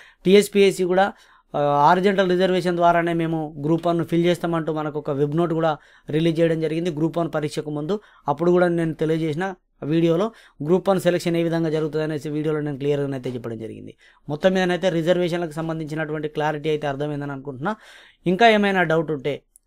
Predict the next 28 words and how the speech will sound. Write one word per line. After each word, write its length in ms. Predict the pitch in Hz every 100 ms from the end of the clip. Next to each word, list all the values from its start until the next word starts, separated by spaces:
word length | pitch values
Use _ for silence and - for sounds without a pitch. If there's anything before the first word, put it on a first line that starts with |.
| _ _
మీరు 260 | 147 165 117 107 _ _
కామెంట్లలో 460 | 147 160 165 160 156
తెలియజేస్తే 440 | 147 156 156 - 170
నేను 180 | 151
రిప్లై 260 | 143 127 147
ఇచ్చేటువంటి 380 | 143 139 139 131
ప్రయత్నం 320 | 127 120 117
అయితే 160 | 113 113
చేస్తా. 260 | 110 - -
ఇదండి 320 | 143 151 175 170
వీడియో. 280 | 170 170 208 - _ _ 160
వీడియోకి 260 | 170 180
సంబంధించినటువంటి 680 | 165 165 160 151 156 151 143
ఎలాంటి 220 | 147 151
డౌట్ 200 | 147 143 143
ఉంటే 140 | 139
కామెంట్ 340 | 139 143 147
చేస్తారని, 400 | 143 147 147 170
అదేవిధంగా 460 | 175 160 160 160 160
ఈ 100 | 151
వీడియోను 320 | 147 156 156
లైక్ 220 | 143 151 151
చేసి 260 | 151 156
మీ 120 | 147
మిత్రులకు 380 | 139 135 143 135
షేర్ 200 | 151 147
చేస్తారని 400 | 147 139 139 135
ఆశిస్తూ 400 | 135 139 143 151